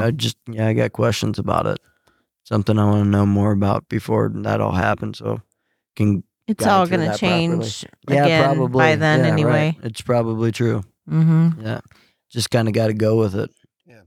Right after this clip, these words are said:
Speaker 3: And what are you gonna do anyway? Just
Speaker 1: Yeah.
Speaker 3: homeschool?
Speaker 1: Probably not. That shit sounds difficult as fuck. I've been asked that question before.
Speaker 3: Yeah,
Speaker 2: Do you know
Speaker 1: Public school is,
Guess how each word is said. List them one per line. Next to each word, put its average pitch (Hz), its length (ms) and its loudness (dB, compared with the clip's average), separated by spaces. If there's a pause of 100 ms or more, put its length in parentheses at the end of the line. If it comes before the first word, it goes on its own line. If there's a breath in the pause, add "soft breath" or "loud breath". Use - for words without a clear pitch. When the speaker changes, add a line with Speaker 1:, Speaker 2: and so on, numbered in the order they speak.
(640)
Speaker 3:
And 107 100 -20
what 104 120 -10
are 110 40 -4
you 107 140 -4
gonna 98 120 -6
do 95 160 -6
anyway? 73 420 -8 (280)
Just - 120 -20
Speaker 1:
Yeah. 110 220 2 (160)
Speaker 3:
homeschool? 98 520 -20 (1300)
Speaker 1:
Probably 107 280 -2
not. 73 360 -10
That 120 200 -2
shit 127 260 0
sounds 107 280 -2
difficult 110 380 -2
as 95 100 -4
fuck. 104 340 -4
I've 123 120 -2
been 127 160 0
asked 113 240 -2
that 113 180 -2
question 110 380 -4
before. 101 440 -6 (300)
Speaker 3:
Yeah, 98 200 -16
Speaker 2:
Do 226 80 -2
you - 40 2
know 139 60 4
Speaker 1:
Public 143 240 0
school 127 380 2
is, 113 180 -4